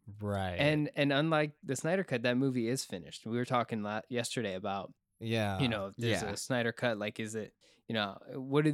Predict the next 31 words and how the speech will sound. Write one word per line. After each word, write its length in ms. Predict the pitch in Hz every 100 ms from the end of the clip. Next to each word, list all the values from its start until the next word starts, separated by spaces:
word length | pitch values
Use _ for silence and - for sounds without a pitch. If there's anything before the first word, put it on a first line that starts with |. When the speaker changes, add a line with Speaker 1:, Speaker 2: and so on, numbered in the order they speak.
| 151
Speaker 2:
what 140 | 160
do 60 | 160
you 100 | 147
mean 340 | 143 135 120
there's 200 | 110 107
a 80 | 104
s-, 200 | 95 - -
there's 220 | 123 113
a 60 | 104
cut 320 | - - 107
of 180 | 110 101
this 220 | 98 -
movie 180 | 110 95
that 140 | 95
we 80 | 95
haven't 220 | 95 92
seen? 240 | - 95 78
Speaker 3:
Um, 340 | 107 101 80 131
Speaker 2:
Now, 120 | 127
David 360 | 127 165 165
Ayer 240 | 151 165 139
did 400 | 123 151 160 135 _ _ _ _ _ -
finish 760 | - 165 151 113 - - - _ _ _ _
Suicide 460 | - 143 120 101 85
Squad. 260 | - 71 110
That 160 | 135
is, 140 | 139 123
like, 120 | 117
a 140 | 110
done 560 | 107 113 120 117 110 104
movie 580 | 123 123 117 104 98